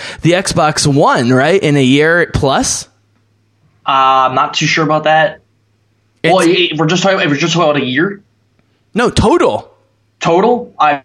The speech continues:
Speaker 2: not sure about total.
Speaker 1: I mean,
Speaker 2: No, I'm pretty
Speaker 1: they're
Speaker 2: sure
Speaker 1: both
Speaker 2: Xbox
Speaker 1: in,
Speaker 2: sold
Speaker 1: like,
Speaker 2: way
Speaker 1: the
Speaker 2: more
Speaker 1: twenty
Speaker 2: total.
Speaker 1: to thirty million range, but Switch has only been out a year a-, and change.
Speaker 2: Just the, just the Xbox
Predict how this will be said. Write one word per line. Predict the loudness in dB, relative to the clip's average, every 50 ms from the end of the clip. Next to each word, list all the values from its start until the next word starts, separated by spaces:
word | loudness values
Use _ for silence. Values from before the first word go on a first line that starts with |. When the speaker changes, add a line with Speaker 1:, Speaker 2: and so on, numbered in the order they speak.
| _
Speaker 2:
not | 0 0 0 0 -2
sure | -4 -4 -2
about | -2 -2 -2 -4
total. | -8 -10 -10 -8 -4
Speaker 1:
I | -2 -2
mean, | 0 0 2
Speaker 2:
No, | 0 0
I'm | 0
pretty | 0 0 2
Speaker 1:
they're | 2 2
Speaker 2:
sure | 2 4
Speaker 1:
both | 2 2 2 2
Speaker 2:
Xbox | 2
Speaker 1:
in, | 2 2
Speaker 2:
sold | 2
Speaker 1:
like, | 2 2 2
Speaker 2:
way | 0
Speaker 1:
the | 0 2
Speaker 2:
more | 0 2
Speaker 1:
twenty | 2 2 2 2 2
Speaker 2:
total. | 2 0 0
Speaker 1:
to | 0
thirty | 0 0 0 2 2
million | 0 2 0 0 0 0 0 0
range, | 0 -2 -2 0 0 -2 -2 0
but | -2 -2 0
Switch | 0 0 0 0 2
has | 0 0 0
only | 0 0 0 0
been | 0 0 0
out | 0 0 0 2
a | 2
year | 2 2 2 2 2 0 0 0 0
a-, | 0 -2 0 0
and | 0 0 0 0
change. | -2 0 0 0 0 0
Speaker 2:
Just | 0 0 0 0
the, | 0 0 0 -2 -4 -6
just | -4 -2 0 0 0 -2 -4 -2
the | -2 0
Xbox | 0 -2 -4 -2 -2 -2 -2 0 -2